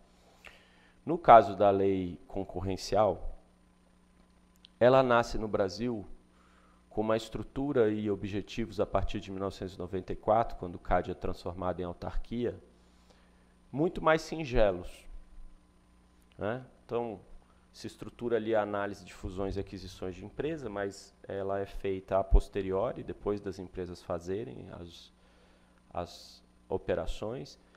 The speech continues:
E na área de condutas anticompetitivas, você não tinha ainda ali uma estrutura de enforcement e detecção razoável.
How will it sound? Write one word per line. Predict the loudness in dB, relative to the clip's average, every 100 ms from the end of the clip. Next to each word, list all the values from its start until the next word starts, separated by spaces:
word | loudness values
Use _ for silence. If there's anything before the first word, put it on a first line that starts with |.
| -20 -10 -2
E | 0
na | 4 10
área | 12 12
de | 8
condutas | -2 -2 -2 -4 -4 -4
anticompetitivas, | -6 -6 -6 -4 -6 -8 -12 -6 -4 -4 -6
você | -8 -8
não | -6 -8
tinha | -8 -6 -4 -2
ainda | -4 -2 -2
ali | -2 -4 -4
uma | -4 -6
estrutura | -8 -12 -6 -4 -4
de | -4
enforcement | -6 2 4 4 0 -10 -12
e | -6
detecção | -4 -4 -8 -8 -8 -2
razoável. | 0 0 -2 -4 -6